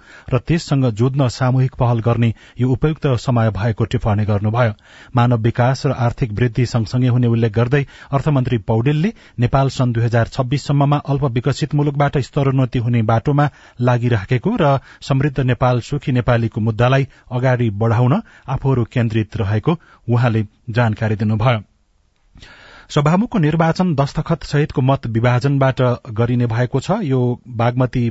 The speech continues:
प्रदेशको खबर हो। बागमती प्रदेशमा पा-, सभामुखका लागि तीनजनाको उम्मेद्वारी परेको छ।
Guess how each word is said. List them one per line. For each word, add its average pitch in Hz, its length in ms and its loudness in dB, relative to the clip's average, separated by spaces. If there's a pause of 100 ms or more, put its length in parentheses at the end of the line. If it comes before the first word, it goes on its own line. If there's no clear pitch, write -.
(120)
प्रदेशको 120 560 -2 (520)
खबर 131 260 2
हो। 180 120 2
बागमती 123 540 0 (240)
प्रदेशमा 147 600 -2 (600)
पा-, 127 160 2 (240)
सभामुखका 139 560 2
लागि 127 320 2
तीनजनाको 135 560 0
उम्मेद्वारी 113 340 2
परेको 110 360 -2
छ। 120 260 -2